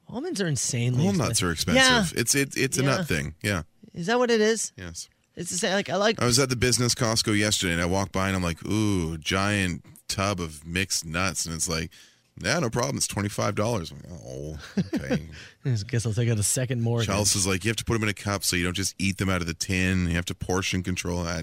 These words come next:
Speaker 2: just
Speaker 1: much.
Speaker 2: forget the whole thing.
Speaker 1: Yeah, no, I agree with you. My buddy works with a dude named Adam, and his brother is named Micron.
Speaker 2: <laughs> Micron.
Speaker 1: What's the weirdest name or name spelling of a person you know?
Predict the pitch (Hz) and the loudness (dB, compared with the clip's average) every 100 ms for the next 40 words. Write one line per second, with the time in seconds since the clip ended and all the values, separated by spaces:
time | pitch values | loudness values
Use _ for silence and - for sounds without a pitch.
0 | 147 104 85 - - 80 73 78 76 69 | -2 -2 -4 -8 -6 -6 -6 -8 -8 -6
1 | 98 92 82 95 95 120 123 104 107 104 | -4 -4 -6 -8 -6 -2 -2 0 -2 -4
2 | 107 95 - - - - - - _ 147 | -4 -8 -12 -20 -20 -20 -20 -20 _ 2
3 | 170 156 208 247 208 185 185 202 185 135 | 4 6 6 6 6 4 4 4 4 6
4 | 175 180 165 160 139 - 170 185 143 147 | 6 6 6 4 2 2 4 6 4 2
5 | 202 - _ _ _ _ _ _ _ 151 | -2 -8 _ _ _ _ _ _ _ 2
6 | 151 151 151 151 170 135 170 175 180 151 | 4 6 6 6 4 4 4 6 6 6
7 | 156 139 151 185 160 107 78 143 - _ | 6 6 6 4 2 -2 -4 -10 -14 _
8 | _ _ - - - - - - - _ | _ _ -8 -2 -2 -4 -12 -12 -14 _
9 | _ 131 185 - 180 170 147 185 220 220 | _ 2 2 4 2 4 6 6 6 4
10 | 185 175 165 165 175 - _ _ - 151 | 4 4 6 4 0 -6 _ _ -4 0
11 | 147 160 180 185 170 - 156 160 156 135 | 2 4 6 4 2 2 4 4 2 0
12 | - 151 143 147 135 135 120 107 101 | 0 0 2 2 4 4 4 2 -2